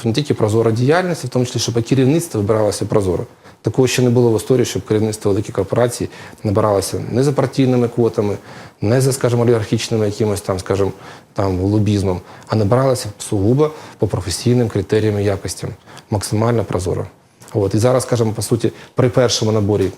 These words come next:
е, що є Мінагро, потім буде другий набор, який буде, скажімо, є номінаційний комітет, в якому є п'ять міністрів, і є представники Світового банку, є представники, е, вже фінансової корпорації, є B R D,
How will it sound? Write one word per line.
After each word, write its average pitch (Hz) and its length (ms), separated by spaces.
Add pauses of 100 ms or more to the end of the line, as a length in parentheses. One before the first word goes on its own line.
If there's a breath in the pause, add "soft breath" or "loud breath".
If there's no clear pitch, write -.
(140)
е, - 200
що - 160
є 101 160
Мінагро, 127 500
потім 113 280
буде 104 160
другий 110 320
набор, 98 340
який 95 200
буде, 98 200
скажімо, 92 300
є 95 80
номінаційний 117 640
комітет, 101 560
в - 20
якому 98 320
є 95 120
п'ять 120 380
міністрів, 143 520 (520 loud breath)
і 113 100
є 117 120
представники 107 520
Світового 120 460
банку, 120 460 (380 loud breath)
є 107 260
представники, 104 680
е, 98 260
вже 98 180
фінансової 120 520
корпорації, 107 640
є 123 100
B 120 60
R 110 160
D, 95 240